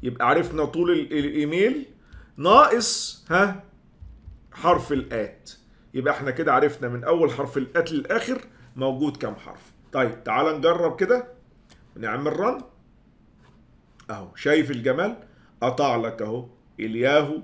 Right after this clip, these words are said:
الجيميل، اهو شايف؟ وصل لحرف الات وقطع من بعده لحد الاخر. اوكي؟ وهكذا. طيب،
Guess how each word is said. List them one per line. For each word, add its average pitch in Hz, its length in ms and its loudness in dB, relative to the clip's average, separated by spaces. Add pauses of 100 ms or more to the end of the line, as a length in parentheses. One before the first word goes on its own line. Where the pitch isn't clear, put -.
(320)
الجيميل، 131 800 -4 (680)
اهو 104 160 -10
شايف؟ 196 380 2 (1300)
وصل 170 400 6
لحرف 143 360 -2
الات 202 460 0 (960)
وقطع 196 580 6
من 165 260 -2
بعده 156 480 2 (1040)
لحد 127 480 0
الاخر. - 500 -10 (920)
اوكي؟ 190 380 0 (1120)
وهكذا. 185 480 0 (520)
طيب، 127 260 2